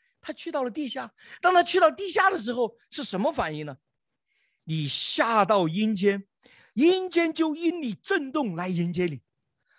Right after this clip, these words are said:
哇，你听到的时候，你觉得，哇，这个人好威猛啊，对吧？<laughs> 他到了阴间，连阴间都震动，要来迎接他，仿佛要迎接君王的。但是你接着听他们说什么，“又因你惊动在世成为首领的阴魂，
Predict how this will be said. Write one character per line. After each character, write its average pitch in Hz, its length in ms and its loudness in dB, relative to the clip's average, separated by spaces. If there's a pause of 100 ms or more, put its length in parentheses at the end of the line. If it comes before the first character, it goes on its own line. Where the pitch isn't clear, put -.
(120)
哇， 254 600 0
你 254 160 -10
听 381 180 -12
到 392 80 -4
的 359 60 -6
时 247 100 -4
候， 320 60 0
你 302 120 -2
觉 226 140 -2
得， 254 80 6
哇， 220 180 2 (240)
这 320 140 -6
个 233 60 -4
人 220 200 4
好 185 260 -4
威 196 200 0
猛 170 220 -4
啊， 127 80 -12
对 170 100 -8
吧？ 165 100 -4 (420)
<laughs> - 520 -10
他 311 240 0 (140)
到 330 140 6
了 269 100 4
阴 320 280 -2
间， 277 220 -2
连 254 240 0
阴 349 180 2
间 330 200 -4
都 285 120 2
震 254 300 -4
动， 208 240 -2 (240)
要 277 100 6
来 208 120 4
迎 185 240 -2
接 240 160 0
他， 233 160 -2
仿 226 360 2
佛 247 120 -12
要 285 180 2
迎 208 240 -6
接 254 180 -8
君 262 220 -4
王 160 220 -6
的。 165 160 -10 (420)
但 392 160 4
是 359 80 0
你 294 100 -2
接 285 200 -6
着 262 100 0
听 233 180 -4
他 214 140 2
们 196 80 0
说 214 160 0
什 170 140 -4
么 131 100 -12 (720)
，“又 339 260 4
因 302 220 2
你 170 280 -4
惊 294 320 0
动 262 280 0
在 269 340 -2
世 196 320 -4
成 214 320 -4
为 208 240 2
首 208 400 -4
领 190 220 -4
的 151 80 -2
阴 196 240 -4
魂， 139 200 -8